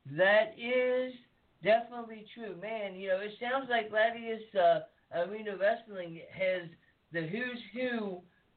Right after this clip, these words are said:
of professional wrestling. And if you're not gonna be there, and you definitely don't wanna miss it, but like you said, if you can't be there, definitely tune into the page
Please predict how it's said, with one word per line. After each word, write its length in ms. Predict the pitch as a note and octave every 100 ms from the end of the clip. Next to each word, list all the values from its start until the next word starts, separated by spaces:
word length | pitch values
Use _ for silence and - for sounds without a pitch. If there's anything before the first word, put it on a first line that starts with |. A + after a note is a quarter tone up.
| -
of 440 | F#3 F#3+ F3 E3 D#3+ _ _
professional 640 | E3 E3 F#3 F3+ F3 E3+ D3+
wrestling. 440 | E3 D#3+ D#3+ C#3
And 100 | C3+
if 60 | D3
you're 120 | D3+
not 320 | F3 A3+ A#3
gonna 220 | A#3+ A#3
be 220 | G#3+ C4+ B3
there, 500 | G#3 F#3+ F#3+ G3 F3+
and 140 | E3+
you 120 | E3 D#3
definitely 480 | D3+ A#3 B3 B3
don't 180 | A#3 A#3+
wanna 180 | A#3+ A#3
miss 220 | B3 B3+
it, 140 | C4+ B3+ - _ _
but 280 | - - -
like 240 | F3+ E4 A3+
you 80 | C4+
said, 220 | - D4 -
if 200 | G3+ E3+
you 100 | F#3+ -
can't 300 | C4 C#4+ C#4
be 200 | D4+ D#4
there, 420 | C4+ B3+ B3 A#3+ A#3+ _ _ _ _ D#3 D3+
definitely 400 | A#3 C4+ C#4 C4+
tune 180 | C#4+ C#4
into 320 | C4+ C4+ C4+ A#3+
the 100 | A#3+
page 400 | C4+ B3+ F#3+